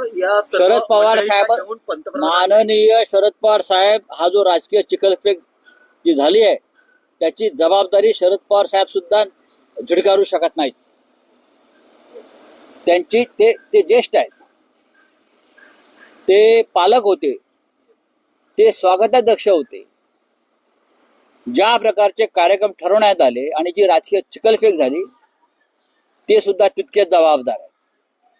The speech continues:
Speaker 2: संमेलनाच्या अध्यक्षा तारा भावळकर यांनी सुद्धा याच्यावर निषेध व्यक्त केला पाहिजे, पवार साहेबांनी निषेध केला पाहिजे.
Speaker 1: पण पवार साहेब गप्प आहेत, अजूनपर्यंत भूमिका नाही.
Speaker 2: नाही, आता आज त्यांना, माझा आवाज त्यांच्यापर्यंत आज जाईल ना. आता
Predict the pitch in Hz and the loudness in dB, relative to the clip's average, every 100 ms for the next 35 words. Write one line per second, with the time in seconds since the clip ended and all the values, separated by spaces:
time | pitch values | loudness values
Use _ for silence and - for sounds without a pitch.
0 | _ 170 180 196 196 202 208 170 - 196 | _ -2 0 2 2 2 0 0 0 -2
1 | - 202 - 185 196 196 143 170 196 202 | 0 0 2 2 2 0 0 2 2 2
2 | 190 185 202 190 185 196 180 202 190 202 | 0 -2 -4 -6 0 0 2 -2 -2 -4
3 | 190 190 202 180 185 180 175 170 143 175 | -2 -2 -2 0 0 2 0 -2 -2 2
4 | 196 175 185 190 185 170 202 196 196 185 | 2 2 0 0 -2 -4 -4 0 2 2
5 | 170 131 - _ _ _ _ _ _ _ | 0 -4 -14 _ _ _ _ _ _ _
6 | _ _ _ _ - 170 160 151 180 226 | _ _ _ _ -8 -4 0 0 0 -2
7 | 202 185 - 196 - _ _ _ - 139 | -4 -6 -2 -4 -4 _ _ _ -12 -12
8 | 190 202 202 208 214 160 180 196 214 175 | -10 -10 -8 -4 -6 -6 -12 -4 -4 0
9 | 156 165 - - _ _ _ _ _ _ | 0 -2 -6 -20 _ _ _ _ _ _
10 | _ _ _ 156 170 190 196 - 208 208 | _ _ _ -4 -2 -2 -2 -2 0 0
11 | 170 170 196 202 180 202 202 190 202 202 | 0 0 2 2 2 2 0 -2 -2 -2
12 | 202 202 196 196 202 160 208 240 175 131 | -2 -2 -4 -6 -6 -2 0 0 -4 -6
13 | - 139 | -8 -12